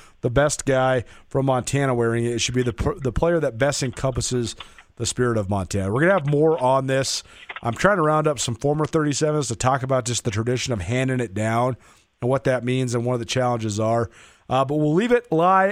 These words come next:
as of right now. We're only one day into camp. Hopefully they figure it out. Hopefully we'll see Marcus Wendell, uh, wearing it later on. And again, this is not us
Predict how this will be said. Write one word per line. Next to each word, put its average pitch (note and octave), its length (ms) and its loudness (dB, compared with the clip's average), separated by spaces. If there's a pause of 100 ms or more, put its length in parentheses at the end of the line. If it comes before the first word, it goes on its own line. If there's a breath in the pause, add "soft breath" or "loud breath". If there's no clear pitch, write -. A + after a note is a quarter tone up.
as E3+ 220 2
of C#3+ 100 0
right E3+ 240 2
now. D3+ 240 2
We're D#3 140 4
only F3+ 180 0
one E3 260 0
day E3 220 2
into D#3 160 -2
camp. B2+ 360 -2
Hopefully F3 340 0
they F3 100 2
figure D3+ 320 -2
it C3 60 0
out. B2 220 0
Hopefully D3+ 300 -2
we'll D3 120 -2
see - 180 -2
Marcus C#3+ 380 0
Wendell, C#3 440 0 (640 loud breath)
uh, C3+ 80 0
wearing D3+ 300 0
it - 420 -6
later D3+ 360 2
on. C3+ 180 2
And D#3 320 -2
again, D3+ 320 2
this C#3+ 160 -2
is C#3 80 -2
not G3 260 0
us F3 220 0